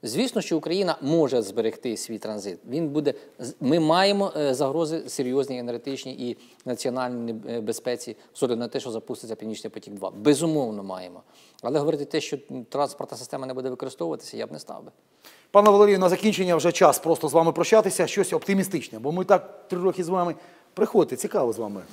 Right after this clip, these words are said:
Speaker 2: Ну, я завжди
Speaker 1: Дякую.
Speaker 2: з вами було цікаво, ви це прекрасно знаєте, це ж не перший наш з вами ефір. Щось оптимістичне все ж таки на закінчення.
Speaker 1: Весна йде, картоплю будемо саджати, сонце пригріває тепліше. Бажаю всім міцного здоров'я і гарних вихідних.
Speaker 2: Ну да,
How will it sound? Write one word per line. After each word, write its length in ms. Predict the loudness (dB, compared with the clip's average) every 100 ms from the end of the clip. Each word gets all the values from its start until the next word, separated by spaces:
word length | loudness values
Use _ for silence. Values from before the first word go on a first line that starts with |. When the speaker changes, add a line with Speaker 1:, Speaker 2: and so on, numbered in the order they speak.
| -6
Speaker 2:
Ну, 100 | -2
я 120 | 0
завжди 220 | 4 4
Speaker 1:
Дякую. 140 | 2 -4
Speaker 2:
з 20 |
вами 200 | -4 -2
було 180 | -2 0
цікаво, 340 | 2 4 6
ви 140 | 4
це 120 | 0 -6
прекрасно 400 | -8 -6 -4 -2
знаєте, 340 | 2 2 2
це 140 | -6
ж 80 | -8
не 80 | -2
перший 340 | 0 0 -2 -6 -12 -20 -20 _ -2
наш 160 | 0
з 60 | 4
вами 260 | 4 4
ефір. 320 | 2 4 4 4 -2
Щось 240 | 0 2
оптимістичне 560 | 4 4 2 0 -8 -10
все 160 | -10
ж 60 | -12
таки 180 | -12 -10
на 80 | -4
закінчення. 220 | -2 0
Speaker 1:
Весна 220 | 0 2
йде, 280 | 2 4 2
картоплю 500 | 2 0 0 0 -2
будемо 340 | -2 -2 -2
саджати, 640 | -4 -6 0 2 2 0 -6
сонце 360 | -4 -4 -4
пригріває 480 | -6 -4 -2 -2 -2
тепліше. 460 | -4 -6 -6 -4 -2
Бажаю 340 | -2 0 -2
всім 180 | -2 -6
міцного 280 | -8 -6 -4
здоров'я 460 | -2 -2 0 -2 -6 -16 -20 _
і 60 | -2
гарних 340 | -2 -2 -4
вихідних. 360 | -8 -6 -6 -6
Speaker 2:
Ну 100 | -2
да, 160 | -2